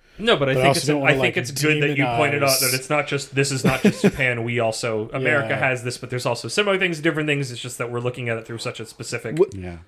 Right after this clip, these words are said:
Speaker 2: and I think
Speaker 1: lens.
Speaker 2: a big challenge for Americans, and, like, w-,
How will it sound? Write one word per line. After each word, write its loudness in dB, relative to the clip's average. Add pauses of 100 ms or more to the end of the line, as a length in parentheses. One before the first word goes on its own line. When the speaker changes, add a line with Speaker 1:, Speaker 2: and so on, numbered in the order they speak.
(140)
Speaker 2:
and 4
I 4
think 0
Speaker 1:
lens. -2
Speaker 2:
a -20
big 4
challenge 2
for 0
Americans, 0
and, 4
like, 4
w-, -8